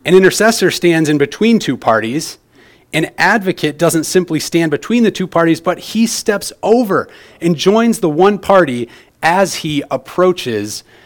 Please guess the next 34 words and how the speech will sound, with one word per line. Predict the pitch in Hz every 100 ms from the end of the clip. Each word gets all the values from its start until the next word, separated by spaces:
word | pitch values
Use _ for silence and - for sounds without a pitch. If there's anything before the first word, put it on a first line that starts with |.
| _ 123
the | 147
other." | - 156 110 80 - _ _ _ _ _ _ _
First | - 190 208
John | - 196 175
two | - 190
one, | 208 190 101 - - -
"If | -
anyone | 156 202 202 170
does | 175 185
sin, | - 190 165 113
we | 151 196
have | 165 - 160 165 156 -
an | 139 143 143 - _ _ -
advocate | 151 202 151 - 101 113 - - _ - - -
with | 139 190 -
the | 170
Father, | - 120 117 117 120 - - -
Jesus | 110 160 156 143
Christ, | - 120 117 - - _ _ _
the | -
righteous." | 123 151 - 95
So, | - 175
what | - 117 180
does | 165
this | 160
mean? | 175 107
What | 151
are | 165
the |
implications? | 160 151 143 175 117 85 - - - _
Christ | - 151 208 -
is | 196
not | 156 147 156 -
only | 143 165 160 151 135 127